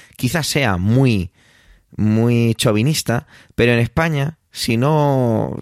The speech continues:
un titular así me hubiera costado encontrarlo. Creo que no tenemos esa,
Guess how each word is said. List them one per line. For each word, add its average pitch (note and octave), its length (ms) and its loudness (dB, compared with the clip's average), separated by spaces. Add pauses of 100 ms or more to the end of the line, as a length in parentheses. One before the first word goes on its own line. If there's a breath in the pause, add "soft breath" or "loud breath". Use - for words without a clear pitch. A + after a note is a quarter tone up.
(160)
un D#3+ 180 2
titular D#3+ 340 0
así C3+ 240 -4
me C#3 100 -2
hubiera B2+ 200 0
costado A#2+ 360 -2
encontrarlo. F#2 720 -2 (380 loud breath)
Creo C3+ 160 0
que C3+ 100 -2
no C3 120 0
tenemos A#2+ 400 -2
esa, A2+ 440 -4